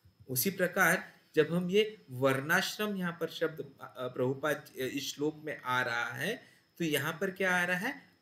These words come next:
आश्रम शब्द भी आ रहा है। तो जीवन का जो चक्र है वह चार आश्रमों से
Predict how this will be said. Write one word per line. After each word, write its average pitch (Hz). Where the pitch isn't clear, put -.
आश्रम 131
शब्द -
भी 117
आ 98
रहा -
है। -
तो 185
जीवन 156
का 233
जो 175
चक्र 131
है 120
वह 175
चार 143
आश्रमों 123
से 240